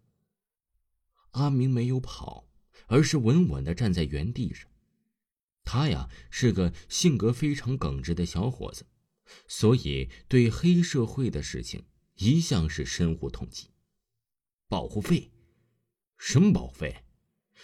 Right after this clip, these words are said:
这足球场又不是你建设的，交什么保护费呀？”“你不交保护费是吧？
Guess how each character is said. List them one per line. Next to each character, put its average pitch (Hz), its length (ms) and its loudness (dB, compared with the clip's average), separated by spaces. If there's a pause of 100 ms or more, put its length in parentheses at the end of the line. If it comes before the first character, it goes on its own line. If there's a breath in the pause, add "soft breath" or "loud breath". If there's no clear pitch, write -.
(100)
这 107 120 4
足 104 200 4
球 101 160 4
场 85 200 2
又 92 140 2
不 90 100 -2
是 98 120 2
你 69 180 -2
建 104 300 2
设 64 180 -6
的， 58 160 -8 (160 loud breath)
交 - 220 10
什 - 120 4
么 170 120 6
保 71 160 -2
护 - 120 -6
费 - 200 -8
呀 - 140 -20 (1700)
？”“你 104 200 6
不 139 100 2
交 143 140 2
保 85 160 0
护 82 60 -8
费 104 180 2
是 - 100 -8
吧？ - 240 -16